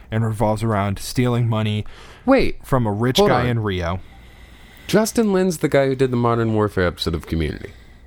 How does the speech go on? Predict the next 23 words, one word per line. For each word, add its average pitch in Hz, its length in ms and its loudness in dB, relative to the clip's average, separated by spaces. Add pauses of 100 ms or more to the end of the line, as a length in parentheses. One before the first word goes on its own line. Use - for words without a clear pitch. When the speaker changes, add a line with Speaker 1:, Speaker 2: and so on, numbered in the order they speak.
(1700)
Speaker 1:
Sure. - 240 -2
Speaker 2:
The 107 140 2
paintball 101 420 0
episode - 340 -4
of 117 80 2
Speaker 1:
Okay. 135 200 -2
Speaker 2:
Community. 78 320 -2
Speaker 1:
Yeah, 127 160 2
I 117 80 -2
know 120 160 0
that. 104 340 -2 (1040)
Speaker 2:
So 113 160 4
Speaker 1:
I - 20 0
Speaker 2:
that 110 300 0
makes 113 400 -2
s-, - 240 -8
sense - 420 -2
now. 76 220 -2 (100)
He, 87 380 0 (400)
dang. 104 540 -2 (2000)
He 117 220 0
did 127 240 2
that, 113 400 0